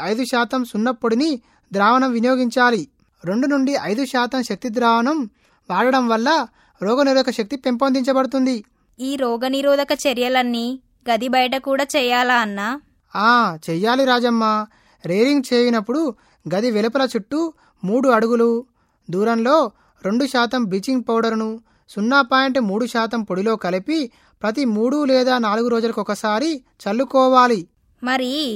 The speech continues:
Speaker 2: ఈ పట్టుగుడ్లను ఎలా పొదిగించాలన్నా?
Speaker 1: ఈ పట్టుగుడ్లను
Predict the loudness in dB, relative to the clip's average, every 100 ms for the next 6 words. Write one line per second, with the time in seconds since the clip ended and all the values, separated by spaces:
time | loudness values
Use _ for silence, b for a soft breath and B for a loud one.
0 | -6 -8 0 0 0 -4 -4 -2 -2 0
1 | -2 -4 -8 -6 -2 -2 0 -2 0 -2
2 | 0 2 2 2 0 -4 -4 -6 _ _
3 | _ -4 -2 -2 -4 -6 -4 -2 0 0
4 | 0 0 -4